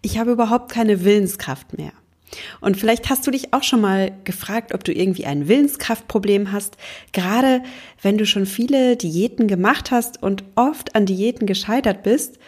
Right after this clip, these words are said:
Gerade dann fragst du dich vielleicht, ob du, ob du irgendwie undisziplinierter bist als andere, ob du irgendwie ein Willenskraftproblem hast oder, ja, wo eigentlich der Hund bei dir begraben ist. Und was ich dir heute sagen will, ist,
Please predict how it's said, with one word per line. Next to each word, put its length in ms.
Gerade 460
dann 260
fragst 360
du 40
dich 140
vielleicht, 320
ob 100
du, 300
ob 180
du 100
irgendwie 380
undisziplinierter 1000
bist 280
als 180
andere, 460
ob 140
du 140
irgendwie 400
ein 220
Willenskraftproblem 1120
hast 440
oder, 680
ja, 340
wo 180
eigentlich 680
der 140
Hund 160
bei 100
dir 160
begraben 480
ist. 340
Und 240
was 220
ich 140
dir 140
heute 240
sagen 340
will, 180
ist, 480